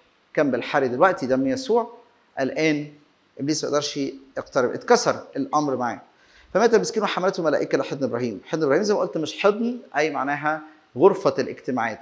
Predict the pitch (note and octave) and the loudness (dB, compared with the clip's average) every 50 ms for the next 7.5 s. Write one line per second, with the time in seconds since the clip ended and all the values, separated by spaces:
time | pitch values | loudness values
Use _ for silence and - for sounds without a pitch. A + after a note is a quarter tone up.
0 | - - B2+ C3 C3+ C3+ C3+ C#3 D3 D#3 D3 - A3+ G3+ C#3+ A2+ A2 - - - | -4 -2 0 0 0 0 -2 -2 -2 -2 -2 0 0 0 0 -2 -6 -8 -4 -2
1 | D3+ C#3+ - - C#3 C3+ - - - - F#3+ F3 D#3 D3+ D3 D3 D3 - - - | -2 -2 -2 0 -2 -2 -2 -4 -4 0 2 2 4 2 0 0 -2 -6 -12 -20
2 | _ _ _ _ - - C#3 C#3 C#3 C#3 B2 A2 - - - C3+ B2+ C#3+ C#3 - | _ _ _ _ -8 -4 -2 0 0 0 0 -2 -6 -6 -4 -2 -2 -2 -2 -2
3 | - C#3 C3+ B2+ - E3 D#3+ D#3 C#3+ C#3 C3+ C3+ C3+ - - - F3 G3 G3+ G3 | -4 -4 -4 -2 2 2 2 4 2 0 -2 -2 -8 -6 0 2 4 4 4 2
4 | F#3 E3+ D#3 C#3 D3+ D#3 D#3 D#3 D#3 D#3 D#3 - - _ _ _ _ _ _ - | 0 -2 -2 0 0 0 0 -2 -6 -6 -8 -12 -20 _ _ _ _ _ _ 2
5 | E3 D#3 D3 D#3 D3+ - D3+ C#3+ C#3 C3 - - F3 G3+ G3 F#3+ E3 G#3+ - E3+ | 4 4 4 4 2 0 -4 -4 -6 -6 -6 -6 -4 2 2 2 2 2 0 0
6 | D3+ C3+ C#3+ D3+ D3 C#3 D3+ D#3 - - _ _ _ _ _ _ _ _ _ _ | 0 2 0 0 0 -2 -4 -6 -8 -14 _ _ _ _ _ _ _ _ _ _
7 | _ _ - - D3 C#3+ F#3+ B3 - - | _ _ -2 0 4 4 4 4 2 -2